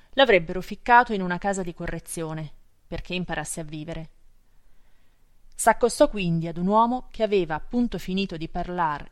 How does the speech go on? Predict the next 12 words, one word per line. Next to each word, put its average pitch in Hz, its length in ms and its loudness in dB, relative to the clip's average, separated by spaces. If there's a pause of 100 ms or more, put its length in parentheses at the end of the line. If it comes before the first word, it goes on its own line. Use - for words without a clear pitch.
egli 185 340 -2
solo, 151 500 -6 (140)
per 147 160 -8
un'ora 180 260 0
di 147 120 -10
seguito, 190 480 -4 (440)
in 190 120 2
una 180 160 0
grande 208 340 8
assemblea 175 640 -2
sulla 160 260 -8
carità. 151 480 -10